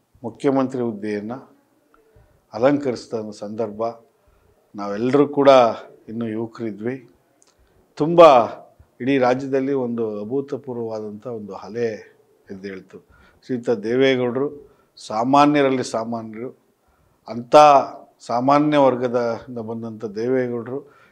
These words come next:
ಈ ರಾಜ್ಯದ ಮುಖ್ಯಮಂತ್ರಿಯಾಗಿ, ಎಂದೋ ಮುಖ್ಯಮಂತ್ರಿ ಆಗಬೇಕಾದಂಥವರು ಇಡೀ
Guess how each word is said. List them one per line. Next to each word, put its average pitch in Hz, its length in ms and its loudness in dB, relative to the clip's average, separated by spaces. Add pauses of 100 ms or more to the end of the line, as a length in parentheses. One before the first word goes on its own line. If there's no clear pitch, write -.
(140)
ಈ 107 120 -12
ರಾಜ್ಯದ 123 800 -4 (960)
ಮುಖ್ಯಮಂತ್ರಿಯಾಗಿ, 143 1160 2 (340)
ಎಂದೋ 151 340 6
ಮುಖ್ಯಮಂತ್ರಿ 143 560 0
ಆಗಬೇಕಾದಂಥವರು 117 1200 -4 (340)
ಇಡೀ 151 520 -2